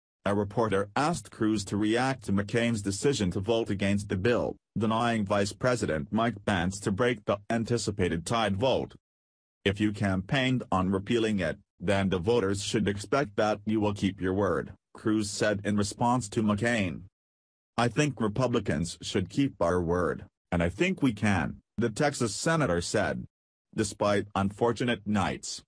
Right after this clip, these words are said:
I believe we can and will honor our promise to repeal Obamacare. Tonight,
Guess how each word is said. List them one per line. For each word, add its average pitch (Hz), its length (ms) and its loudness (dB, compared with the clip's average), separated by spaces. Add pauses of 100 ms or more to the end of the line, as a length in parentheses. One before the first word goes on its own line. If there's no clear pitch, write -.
(140)
I 175 160 4
believe 104 520 2
we 120 120 2
can 123 240 0
and 101 120 2
will 104 280 2
honor 110 320 0
our 120 160 2
promise 127 400 0
to - 100 -4
repeal 110 320 0
Obamacare. 92 840 0 (460)
Tonight, 123 480 -2